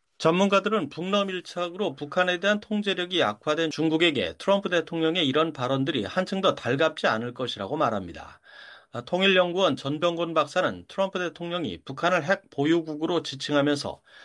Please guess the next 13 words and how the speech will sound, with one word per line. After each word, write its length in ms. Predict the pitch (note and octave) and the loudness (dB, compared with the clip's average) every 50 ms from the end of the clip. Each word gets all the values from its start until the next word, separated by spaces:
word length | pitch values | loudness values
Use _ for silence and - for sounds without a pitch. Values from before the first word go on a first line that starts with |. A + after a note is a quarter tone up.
| - - - - - - _ - | -20 -20 -20 -20 -20 -18 _ -8
어, 120 | A2+ A2 | -8 -6
김 180 | A2 - E3 F3 | -2 0 2 4
위원장과의 560 | F#3+ F#3+ F#3 E3+ F#3+ F#3 F3 F#3+ G3+ F3+ - | 4 4 4 4 2 2 2 2 2 2 0
친분을 360 | - - G3 G#3 G3+ G3+ G3+ F#3+ | -2 -4 -4 -4 -2 -2 -4 -4
과시하는 480 | - C3 C3 C3 C3 D#3+ D#3 D3+ D3+ D3 | -2 -2 -2 0 0 -2 -2 -2 -2 -2
모습은 480 | C#3+ C3+ B2+ - G2+ - D#2 D2+ D2+ - - - - _ | -4 -4 -6 -6 -6 -6 -8 -8 -12 -18 -20 -20 -20 _
협상을 500 | - F#3+ F#3 - - F#3 F#3+ G3+ D#3+ A#2+ | -2 -2 -2 2 2 2 4 4 2 0
염두에 360 | A#2+ B2+ C#3+ D3 C#3+ D3+ D3+ | -2 -2 -2 -2 0 0 0
둔 200 | C#3 F3 F#3+ D#3+ | 0 -2 -4 -4
메시지일 480 | A#2 A2+ A#2 - - C#3+ B2+ C3 C3 A#2+ | -6 -6 -6 -4 -4 -4 -2 -2 -4 -4
수 160 | A#2 - A#2 | -4 -8 -10
있다고 300 | G#2+ - - F#2+ G#2+ C3+ | -8 -6 -6 -6 -2 0
말했습니다. 600 | C3+ A2+ G2 F#2 - - - F2+ E2 D#2+ - | 0 0 0 0 -4 -6 -10 -10 -10 -10 -12